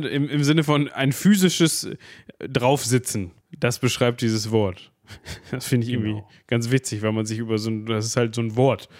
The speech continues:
Speaker 1: aber man, man nimmt das ja nicht im Kopf auseinander, wenn man das benutzt, normalerweise nicht, sondern das
Speaker 2: Eben.
Speaker 1: ist Besitz. Aber dass es was mit Sitzen in dem Moment zu tun hat, ist ja, wenn ich ein Motorrad besitze, dann wird einem das, oder ein Pferd, dann wird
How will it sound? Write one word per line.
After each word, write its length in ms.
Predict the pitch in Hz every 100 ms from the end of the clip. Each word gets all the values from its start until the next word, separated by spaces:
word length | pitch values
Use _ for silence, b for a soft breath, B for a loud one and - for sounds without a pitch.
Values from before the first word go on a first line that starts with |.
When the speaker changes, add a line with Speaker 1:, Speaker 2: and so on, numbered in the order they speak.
| B B
Speaker 1:
aber 180 | 110 110
man, 260 | 110 110 -
man 240 | 82 110
nimmt 160 | 120 -
das 160 | -
ja 80 | 113
nicht 140 | 113
im 120 | 117 107
Kopf 200 | 120 101
auseinander, 500 | 107 113 123 120 104
wenn 100 | 101
man 140 | 101
das 160 | 98 -
benutzt, 500 | 110 107 - - -
normalerweise 760 | 107 101 104 107 98 95 98
nicht, 280 | 98 - - B B B -
sondern 200 | 107 107
das 100 | 113
Speaker 2:
Eben. 80 | 101
Speaker 1:
ist 280 | 92 113
Besitz. 500 | 110 117 127 - - _ b b b
Aber 140 | - 104
dass 160 | 110
es 100 | 117
was 160 | 113 113
mit 200 | 123 113
Sitzen 480 | 139 - 143 131 113
in 180 | - 113
dem 180 | 120 131
Moment 380 | 120 135 131 117 -
zu 100 | 113
tun 240 | 120 117
hat, 200 | 113 104
ist 180 | 107 104
ja, 220 | 107 98 90 - B -
wenn 80 |
ich 140 | 120 143
ein 80 | 139
Motorrad 480 | 135 165 160 127
besitze, 560 | 117 120 139 - 139 113
dann 180 | 117 117
wird 160 | 123
einem 140 | 127 117
das, 200 | 110 -
oder 140 | 113 117
ein 120 | 117
Pferd, 480 | - 135 110 - -
dann 160 | 107
wird 120 | 123